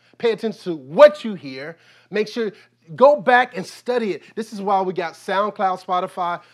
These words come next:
and all the other Google Play, whatever. It's so that you can t-, go back and listen to it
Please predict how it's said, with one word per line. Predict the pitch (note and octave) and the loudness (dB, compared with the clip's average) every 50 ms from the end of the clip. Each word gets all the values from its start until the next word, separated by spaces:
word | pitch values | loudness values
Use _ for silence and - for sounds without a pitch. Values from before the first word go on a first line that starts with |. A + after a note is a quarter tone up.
| - _ - | -20 _ -14
and | C#3 D3+ D3+ | -14 -14 -2
all | C#3+ E3+ F#3 G3+ | 2 4 4 4
the | F#3 F#3+ | 4 2
other | F#3 F3 F3 | 0 0 0
Google | D#3 F#3+ G3 E3+ E3 | -2 -2 -2 -2 -6
Play, | D3+ G3+ F#3+ F3+ E3+ E3 | -4 -2 -2 -2 -2 -4
whatever. | D#3 E3+ F3+ G3 F#3+ D#3+ D3+ D#3 - - _ - _ | -4 0 0 0 0 0 -2 -10 -12 -14 _ -20 _
It's | - F#3+ F#3+ | -6 -6 -6
so | - - A3+ | -2 -2 -2
that | G3 F#3 F3 - - | -2 -2 -4 -6 -6
you | - B3+ | -6 -6
can | A#3+ - G3 F3+ | -4 -4 -4 -6
t-, | - - G#3+ | -6 -10 -6
go | F#3 - A#3+ C4+ C#4+ | 0 4 4 4 4
back | A#3 G#3+ G3+ F#3 F#3 - - | 2 0 0 0 0 -2 -4
and | E3+ F3 F3 F3 G3 | -4 -2 -2 0 0
listen | B3+ C#4+ - - A#3+ A3+ - | 0 -2 -2 -4 -6 -8 -8
to | - - G3+ F3+ F3+ | -6 -4 -2 -2 -2
it | F#3 F3+ | -4 -6